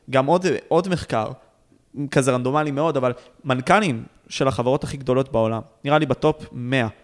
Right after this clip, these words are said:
חברות הכי גדולות, או טופ חמש מאות. אחוז מאוד גדול שלהם,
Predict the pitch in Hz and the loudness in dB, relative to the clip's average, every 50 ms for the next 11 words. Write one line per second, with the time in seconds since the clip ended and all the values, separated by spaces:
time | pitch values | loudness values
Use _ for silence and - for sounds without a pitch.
0 | _ _ _ _ - - 113 120 117 113 - - - 120 127 - 120 139 151 - | _ _ _ _ -8 -4 -2 0 -2 -2 -4 -10 -14 -12 -6 -2 -2 -2 -2 -2
1 | 120 - - 120 - - 113 110 107 - - 110 - - - - _ _ _ _ | -4 -6 -8 -8 -6 -6 -6 -6 -6 -8 -10 -14 -16 -18 -20 -20 _ _ _ _
2 | _ _ _ _ _ _ _ _ _ _ _ _ _ _ _ _ _ _ - 135 | _ _ _ _ _ _ _ _ _ _ _ _ _ _ _ _ _ _ -6 -4
3 | 190 170 247 269 233 196 170 156 147 - 160 208 196 160 147 135 123 120 113 113 | -2 0 0 0 0 -2 -2 -4 -4 0 0 0 0 2 0 2 4 2 2 2
4 | - - 113 120 123 127 190 | -2 -6 -6 -6 -8 -10 -10